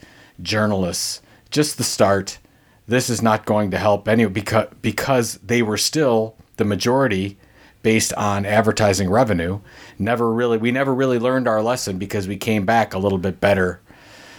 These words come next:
you know, maybe a little bit sooner than we could have, should have in, in two thousand nine, two thousand and ten. And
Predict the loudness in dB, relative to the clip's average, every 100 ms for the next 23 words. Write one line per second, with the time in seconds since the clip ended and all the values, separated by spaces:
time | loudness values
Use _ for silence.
0 | -8 -4 -4 -2 -2 2 2 2 2 0
1 | 2 2 4 2 2 0 0 0 2 0
2 | 2 2 4 2 2 -2 -4 -8 -6 -4
3 | -2 -2 0 0 -2 -4 -2 0 0 0
4 | 0 2 2 0 -6 -16 -20 -20 -20 -16
5 | -2 0 0